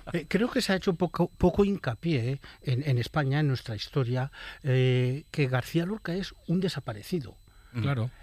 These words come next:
Speaker 1: Es, eh, hemos hablado mucho de los desaparecidos en Argentina, en Chile, en otras dictaduras, y, y eso viene a cuento de lo que hablabas tú, Iñaki, al principio, en la introducción del programa, de las peculiaridades de la transición española.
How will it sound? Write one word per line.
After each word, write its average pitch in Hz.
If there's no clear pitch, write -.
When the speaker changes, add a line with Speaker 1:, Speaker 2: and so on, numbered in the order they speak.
Speaker 1:
Es, 165
eh, 151
hemos 160
hablado 180
mucho 180
de 170
los 151
desaparecidos 139
en 139
Argentina, 131
en 120
Chile, 151
en 127
otras 151
dictaduras, 143
y, 147
y 143
eso 214
viene 208
a 185
cuento 208
de 131
lo 135
que 131
hablabas 147
tú, 175
Iñaki, 160
al 143
principio, 131
en 123
la 123
introducción 127
del 131
programa, 135
de 139
las 139
peculiaridades 143
de 135
la 123
transición 123
española. 120